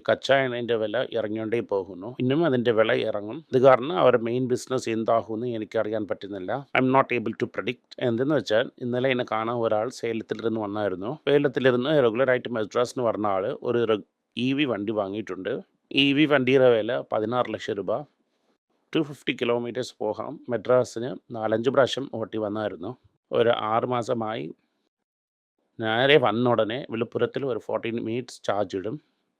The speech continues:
തിരിച്ച് അവിടെ നിന്ന് വണ്ടി എടുത്തതിന് ശേഷം സ്ട്രെയിറ്റ് ആയിട്ട് മദ്രാസിൽ വരും. മദ്രാസിൽ നിന്ന് തിരിച്ച് പോകുന്ന സമയത്ത് അതേ ചാർജ്. അയാൾ Innova Hycross-ഉം ഒന്ന് വച്ചിട്ടുണ്ട്. ഇവിടെ എന്ത്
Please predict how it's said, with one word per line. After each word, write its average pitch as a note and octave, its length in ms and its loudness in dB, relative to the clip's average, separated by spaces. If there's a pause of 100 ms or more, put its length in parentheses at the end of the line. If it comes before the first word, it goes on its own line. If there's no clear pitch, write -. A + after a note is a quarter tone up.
(460)
തിരിച്ച് C3+ 340 -2
അവിടെ A#2+ 180 6
നിന്ന് C3 160 0
വണ്ടി A2 280 -4
എടുത്തതിന് A#2 480 -2
ശേഷം A2+ 260 -6 (100)
സ്ട്രെയിറ്റ് A2+ 300 0
ആയിട്ട് A2+ 200 -4
മദ്രാസിൽ G2 520 -2
വരും. F2+ 200 -6 (600)
മദ്രാസിൽ B2+ 400 4
നിന്ന് D3+ 160 -2
തിരിച്ച് B2+ 280 0
പോകുന്ന A#2+ 260 2
സമയത്ത് G#2 400 -2 (240)
അതേ G#2+ 160 -4 (120)
ചാർജ്. - 360 -8 (680)
അയാൾ B2+ 260 6 (180)
Innova C#3+ 400 2
Hycross-ഉം B2 640 0
ഒന്ന് A#2 160 -2
വച്ചിട്ടുണ്ട്. F#2 500 -6 (640)
ഇവിടെ - 220 0
എന്ത് C3+ 120 2